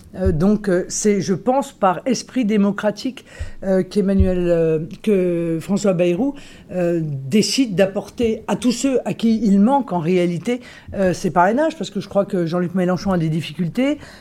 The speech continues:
Euh, je suis pas sûr que, malgré le coup de pouce de L R, euh, Éric Zemmour n'en ait pas non plus.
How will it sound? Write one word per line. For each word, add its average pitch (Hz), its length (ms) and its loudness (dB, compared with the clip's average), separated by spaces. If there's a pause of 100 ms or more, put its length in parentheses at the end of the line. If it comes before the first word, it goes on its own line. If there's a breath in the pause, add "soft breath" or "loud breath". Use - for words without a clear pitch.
(100)
Euh, 180 340 4
je 170 120 0
suis - 160 -6
pas 185 140 -2
sûr 214 260 -4
que, 180 180 0
malgré 175 380 2
le 196 60 0
coup 202 120 -4
de - 60 -8
pouce 214 260 -2
de 170 100 0
L 175 200 2
R, 196 240 4
euh, 165 180 2
Éric 170 220 0
Zemmour 180 340 0
n'en 165 160 0
ait 170 80 0
pas 170 140 -2
non 170 140 -2
plus. 269 280 0